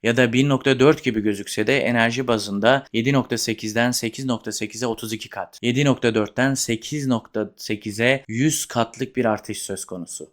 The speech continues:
Yani Maraş depremi ne kadar geniş bir alanda yıkım yaptı hatırlayın.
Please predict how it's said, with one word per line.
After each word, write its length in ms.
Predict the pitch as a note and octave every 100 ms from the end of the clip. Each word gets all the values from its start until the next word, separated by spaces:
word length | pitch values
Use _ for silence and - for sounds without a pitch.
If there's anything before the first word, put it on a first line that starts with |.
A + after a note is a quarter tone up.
| _
Yani 260 | A#2+ C3 C3
Maraş 480 | A2 A#2+ E3+ D3+ -
depremi 420 | B2 - A2+ G#2+
ne 120 | B2+
kadar 260 | C#3 E3 D3+
geniş 460 | A#2 A#2+ D3+ -
bir 80 | C3
alanda 320 | A#2+ A#2 A2+
yıkım 380 | G#2+ A2 - D#3+
yaptı 280 | C#3+ A#2+ C3+
hatırlayın. 600 | A2+ - A2 G#2+ G2+ F2